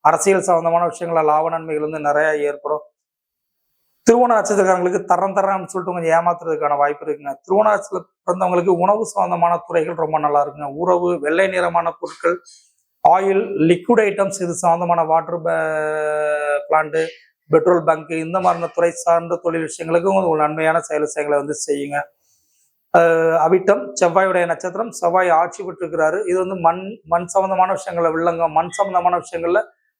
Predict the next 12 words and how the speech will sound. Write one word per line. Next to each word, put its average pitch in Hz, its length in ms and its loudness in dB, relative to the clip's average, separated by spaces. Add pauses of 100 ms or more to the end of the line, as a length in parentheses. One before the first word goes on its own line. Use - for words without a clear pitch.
(100)
ஏதேனும் 190 340 4
ஒரு 175 140 -2
தொந்தரவு 175 380 -2
தொல்லைகள் 165 300 0
வருவதற்கான 156 560 0
வாய்ப்பு 151 320 0
இருக்குது. 190 200 -2
அதனால 180 200 0
சொத்து, 190 420 0
ரெக்கார்ட், 185 380 0
டாக்குமெண்ட்ஸ், 165 480 -4
பேப்பர்ஸ், 170 360 -2